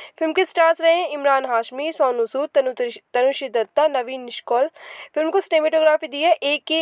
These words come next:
एन सेबेस्टियन। फिल्म को एडिट किया है इरफान शेख। फिल्म को म्यूजिक दिया है हिमेश रेशमिया। फिल्म को डिस्ट्रीब्यूट किया है शगुन फिल्म क्रिएशन। फिल्म की रिलीज डेट रही है सेकंड of September टू थाउजेंड फ़ाइव। फिल्म का रनिंग टाइम वन है फ़िफ़्टीन मिनट। कंट्री इसकी इंडिया, लैंग्वेज गाइस इसकी हिंदी रही है।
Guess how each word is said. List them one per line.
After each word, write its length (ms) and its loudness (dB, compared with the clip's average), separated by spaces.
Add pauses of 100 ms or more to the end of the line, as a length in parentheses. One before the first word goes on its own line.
(120)
एन 200 2
सेबेस्टियन। 680 0
फिल्म 200 -4
को 120 0
एडिट 320 -2
किया 200 0
है 100 2
इरफान 560 -2
शेख। 380 0
फिल्म 200 -4
को 120 -2
म्यूजिक 320 -6
दिया 180 2
है 160 0
हिमेश 360 -8
रेशमिया। 520 -4 (400)
फिल्म 160 0
को 100 2
डिस्ट्रीब्यूट 480 -4
किया 180 2
है 80 2
शगुन 340 -2
फिल्म 260 -6
क्रिएशन। 520 -2
फिल्म 160 -10
की 120 -8
रिलीज 360 -6
डेट 180 0
रही 140 2
है 80 -6
सेकंड 360 -2
of 60 -4
September 540 -6
टू 100 -10
थाउजेंड 420 -4
फ़ाइव। 320 -2 (1900)
फिल्म 180 0
का 120 2
रनिंग 280 2
टाइम 180 2
वन 160 2
है 60 4
फ़िफ़्टीन 380 -4
मिनट। 280 -4
कंट्री 340 -2
इसकी 240 -8
इंडिया, 260 -2
लैंग्वेज 440 -2
गाइस 220 -2
इसकी 260 -14
हिंदी 320 -6
रही 240 0
है। 220 0